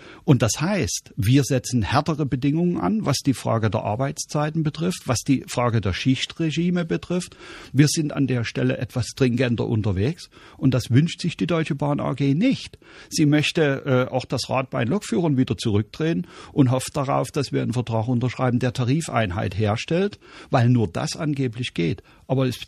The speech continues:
der Beleg ist da, Nordwestbahn, V V S A. Es gibt eine Reihe, Vogtlandbahn bei der Netinera-Gruppe.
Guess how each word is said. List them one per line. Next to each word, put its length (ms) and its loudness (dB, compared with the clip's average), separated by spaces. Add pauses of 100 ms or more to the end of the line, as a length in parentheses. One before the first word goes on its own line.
(100)
der 60 2
Beleg 320 0
ist 180 -6
da, 220 -2 (100)
Nordwestbahn, 800 0
V 220 -2
V 220 -2
S 120 -6
A. 240 -2 (320)
Es 220 4
gibt 260 -2
eine 240 2
Reihe, 460 0
Vogtlandbahn 680 2
bei 120 0
der 120 2
Netinera-Gruppe. 960 0